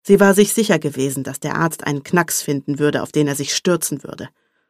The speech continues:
Dann hätte sie keine andere Wahl gehabt, als an die Decke zu gehen, ihm ein paar ausgesuchte Schimpfwörter an den Kopf zu werfen und herauszustürmen, um sich irgendwo allein die Augen auszuweinen. Doch das war nicht geschehen.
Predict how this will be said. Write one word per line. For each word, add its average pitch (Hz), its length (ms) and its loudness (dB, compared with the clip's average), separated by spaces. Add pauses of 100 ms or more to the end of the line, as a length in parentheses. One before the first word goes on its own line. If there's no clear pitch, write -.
(420)
Dann 190 140 6
hätte 220 220 6
sie 202 160 -2
keine 240 320 2
andere 170 400 -2
Wahl 151 180 0
gehabt, - 380 -6
als 147 120 -4
an 147 120 0
die 139 140 -4
Decke 180 280 2
zu 160 160 -4
gehen, 185 300 4 (240)
ihm 185 180 2
ein 175 160 2
paar 165 180 -2
ausgesuchte 196 600 0
Schimpfwörter 208 600 0
an 127 80 -4
den 143 120 -2
Kopf 160 240 -4
zu 160 200 -2
werfen 196 280 2
und 156 160 -4
herauszustürmen, 190 1120 4 (220)
um 180 100 2
sich 160 260 -2
irgendwo 202 480 2
allein 139 380 -2
die 156 160 -6
Augen 147 280 -2
auszuweinen. 123 760 -6 (720)
Doch 190 200 -2
das 165 260 -4
war 175 100 2
nicht 165 180 -2
geschehen. 143 540 -2